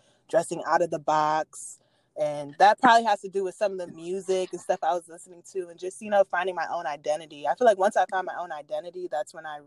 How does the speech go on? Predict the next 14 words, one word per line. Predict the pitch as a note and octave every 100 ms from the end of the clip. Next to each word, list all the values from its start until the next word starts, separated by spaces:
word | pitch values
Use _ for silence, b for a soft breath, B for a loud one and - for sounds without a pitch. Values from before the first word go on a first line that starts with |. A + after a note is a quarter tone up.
| D3+
really | D#3+ E3 E3 D#3
realized | D#3 D#3 D#3 D#3+
the | D3+
power | - D#3 D3+
of | C#3+ -
clothing, | - E3+ D#3+ D3+ D3
'cause | - D#3
it, | D3+
like, | C#3+ C#3 - _ _ _ _
further | - F3 D#3+ -
emphasized | E3 D#3+ E3+ F3 D3+ D3+ D3 - _ _ _ _
who | F#3 E3
I | D3+
was | D3 D3